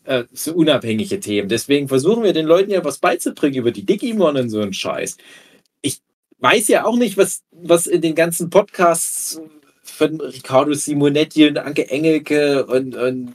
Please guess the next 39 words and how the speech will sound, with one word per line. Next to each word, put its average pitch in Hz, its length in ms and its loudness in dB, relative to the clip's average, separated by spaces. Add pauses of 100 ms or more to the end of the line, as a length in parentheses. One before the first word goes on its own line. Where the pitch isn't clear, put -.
(160)
und 120 320 -10 (160)
Joko 156 540 4
mit 139 240 0
dem 151 240 6
Typ 165 220 2
und 127 100 -2
Joko 147 280 2
mit 127 280 0
der 123 120 4
Frau 139 300 2
und 165 80 0
so 147 80 -4
weiter, 143 200 -4 (320)
was - 180 -2
die 143 80 -10
da 127 140 4
alles 135 200 -4
bequatschen. 127 540 -4
Vielleicht 127 240 -2
sind 131 160 -8
das 123 120 -4
alles 117 540 -4
für - 140 -8
sich 117 240 -6
genommen 117 520 -4
super 139 260 0
interessante 107 520 -2
Podcasts, 98 640 -2
aber - 220 -12
ich - 220 -14
glaub 196 260 0
das - 200 -2
ehrlich 90 280 -6
gesagt - 420 -10
nicht. - 320 -16
Äh, 101 140 -4
hier, 113 220 -4
äh, 104 140 -4 (640)
die, 110 760 -20